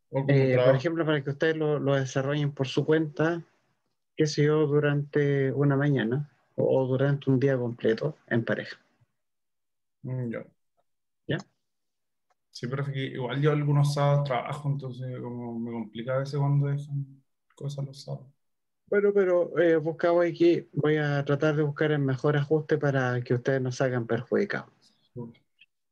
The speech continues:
Speaker 1: Gracias.
Speaker 2: ¿Ya? Por ejemplo, si fuera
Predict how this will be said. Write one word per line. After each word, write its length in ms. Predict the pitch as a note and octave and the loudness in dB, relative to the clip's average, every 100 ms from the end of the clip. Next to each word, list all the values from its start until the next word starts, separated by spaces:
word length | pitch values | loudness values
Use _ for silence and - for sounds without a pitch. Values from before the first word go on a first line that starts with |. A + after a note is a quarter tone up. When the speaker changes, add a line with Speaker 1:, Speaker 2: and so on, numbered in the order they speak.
| _ | _
Speaker 1:
Gracias. 380 | - B2 A#2+ C3 | -12 -10 -8 -4
Speaker 2:
¿Ya? 140 | D#3+ - - _ _ _ _ _ - | -4 -6 -20 _ _ _ _ _ -2
Por 100 | C3 | 0
ejemplo, 460 | C3 D#3 D3 D3 | 2 0 0 -2
si 160 | C#3+ C3+ | 0 0
fuera 580 | C3 D3 D3 C#3+ C3+ | 0 0 2 0 -2